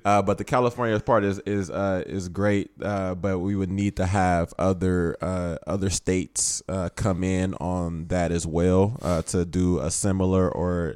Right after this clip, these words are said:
exact, a similar, a similar type of situation in their own state as well in order to get the numbers behind this one, because otherwise,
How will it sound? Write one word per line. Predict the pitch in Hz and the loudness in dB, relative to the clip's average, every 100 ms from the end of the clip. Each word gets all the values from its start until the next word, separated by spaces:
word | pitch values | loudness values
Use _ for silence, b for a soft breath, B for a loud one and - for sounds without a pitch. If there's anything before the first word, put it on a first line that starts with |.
| - | -8
exact, | 80 85 87 80 - | -10 -6 -4 -4 -4
a | 95 92 | -4 -2
similar, | 127 120 110 | 2 4 4
a | - | 2
similar | 95 113 110 104 98 | 0 0 2 4 4
type | 110 95 | 2 2
of | 90 92 | 2 0
situation | 98 - 95 98 92 | -6 -2 -2 -2 -2
in | 87 85 | -4 -4
their | 87 92 90 - | -2 0 0 0
own | 90 | -4
state | 92 90 90 | -2 -2 -2
as | 80 | -2
well | 80 92 98 110 B B B | 0 4 4 2 B B B
in | - 98 | -4 0
order | 95 92 90 | 2 2 0
to | - 85 | -2 -2
get | 82 95 85 | -2 -4 -4
the | |
numbers | 76 82 90 90 95 92 | -6 -4 -4 -2 -2 -2
behind | 95 95 95 101 | -4 -2 -2 -2
this | 101 104 | -2 -2
one, | 101 | -2
because | 95 - 85 82 - | -2 -2 -2 -2 -2
otherwise, | 90 87 87 87 87 85 87 - | -2 0 2 2 2 2 -2 -6